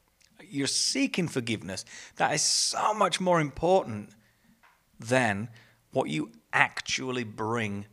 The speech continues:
as an offering. Because we know, don't we? Because Hebrews tells us, reminds us in the New Testament, we see it here all throughout the Old Testament,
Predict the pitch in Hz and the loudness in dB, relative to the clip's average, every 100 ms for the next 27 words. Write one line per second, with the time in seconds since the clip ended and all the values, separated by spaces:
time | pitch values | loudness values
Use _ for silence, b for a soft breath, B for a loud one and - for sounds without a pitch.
0 | - 104 95 - - - 95 98 110 123 | -12 -10 -10 -10 -12 -10 -10 -10 -8 -4
1 | 135 139 143 147 151 120 104 113 113 110 | -2 0 4 8 8 6 4 2 2 0
2 | 110 98 - 110 110 139 156 151 123 110 | -6 -8 -8 -8 -2 2 4 4 2 0
3 | 104 98 98 98 113 123 151 135 123 110 | -2 -2 -4 -4 0 6 6 6 2 0
4 | 104 110 110 - - - 95 85 120 113 | -2 -4 -4 -6 -8 -10 -14 -12 -4 0
5 | 151 156 139 135 123 113 b b b _ | 4 2 2 0 -2 -4 b b b _
6 | - 143 143 131 113 - - - - - | 2 4 4 0 -2 2 2 2 -2 -2
7 | - 101 98 | -4 -6 -8